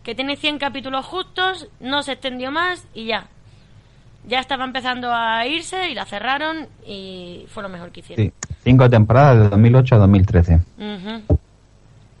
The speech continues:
Speaker 2: Bueno,
Speaker 1: Y
Speaker 2: cuéntanos quiénes son, aparte de los creadores, quiénes son los protagonistas.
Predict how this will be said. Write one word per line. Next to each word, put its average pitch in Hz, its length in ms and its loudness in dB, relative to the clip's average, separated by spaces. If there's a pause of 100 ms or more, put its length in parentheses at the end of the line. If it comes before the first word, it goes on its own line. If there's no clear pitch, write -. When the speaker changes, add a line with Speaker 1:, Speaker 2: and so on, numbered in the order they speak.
(160)
Speaker 2:
Bueno, 123 220 8
Speaker 1:
Y - 20 8
Speaker 2:
cuéntanos 131 380 6
quiénes 117 220 6
son, 110 600 6 (160)
aparte 110 320 4
de 113 60 8
los 110 80 6
creadores, 110 300 8
quiénes 117 180 6
son 120 120 8
los 110 80 6
protagonistas. 92 540 6